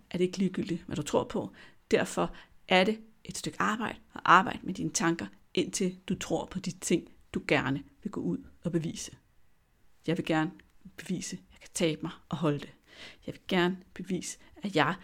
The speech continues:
kan have en fornuftig økonomi. Jeg vil gerne bevise, hvad er det, jeg gerne vil bevise, og hvordan kan jeg begynde at tro på det? Vi behøver ikke tro hundrede procent på det, men vi skal starte med at have en idé om,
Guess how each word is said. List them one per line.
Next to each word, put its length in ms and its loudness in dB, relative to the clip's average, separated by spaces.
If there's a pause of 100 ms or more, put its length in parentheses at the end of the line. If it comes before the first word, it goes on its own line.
(400)
kan 140 -4
have 200 0 (300)
en 100 -4
fornuftig 580 0
økonomi. 480 0 (340)
Jeg 100 -2
vil 100 -10
gerne 440 6
bevise, 440 4 (800)
hvad 180 0
er 140 4
det, 200 -2
jeg 80 -4
gerne 220 -2
vil 60 -4
bevise, 380 -6
og 40 -8
hvordan 240 0
kan 100 -12
jeg 80 -6
begynde 380 -2
at 60 -14
tro 200 -8
på 80 -6
det? 140 -10 (300)
Vi 80 -2
behøver 240 2
ikke 120 -8
tro 200 -2
hundrede 300 4
procent 320 -6
på 140 -2
det, 100 -8 (520)
men 180 4
vi 300 2 (180)
skal 220 -4
starte 460 6 (200)
med 300 4 (240)
at 100 2 (300)
have 360 0 (340)
en 140 2
idé 320 0
om, 140 -2